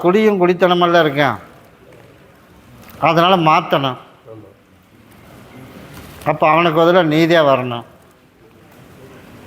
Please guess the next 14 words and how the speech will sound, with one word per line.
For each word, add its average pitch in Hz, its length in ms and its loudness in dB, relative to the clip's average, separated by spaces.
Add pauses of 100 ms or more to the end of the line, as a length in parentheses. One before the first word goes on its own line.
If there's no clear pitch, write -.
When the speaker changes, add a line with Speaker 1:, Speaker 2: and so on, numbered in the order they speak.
(760)
Speaker 1:
அப்படியாப்பா? 156 580 2 (1300)
சரி, 139 280 0 (640)
அதையும் 185 360 2
பார்த்துட்டு 160 340 0
வந்துடுறேன். 147 340 0
போய் 143 180 -4
காலைல 151 240 0
விழுந்துட்டு 135 320 0
ஓடு. 135 140 -4 (300)
நீ 202 60 4 (200)
நினச்சது 196 420 2
போலயே 185 240 4
அவனை 170 260 0
மாத்திடலாம். 147 540 -2